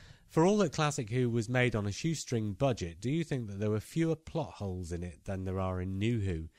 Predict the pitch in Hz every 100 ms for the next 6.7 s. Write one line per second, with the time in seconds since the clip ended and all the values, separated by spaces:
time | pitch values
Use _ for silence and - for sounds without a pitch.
0 | - _ - 113 143 175 135 101 - -
1 | - - 131 185 190 151 113 98 98 -
2 | 123 131 - 117 107 101 98 - 104 101
3 | 113 90 135 127 117 110 101 151 175 123
4 | 90 85 78 85 87 - - - - -
5 | _ 123 120 147 147 127 156 170 135 135
6 | 127 113 107 135 95 85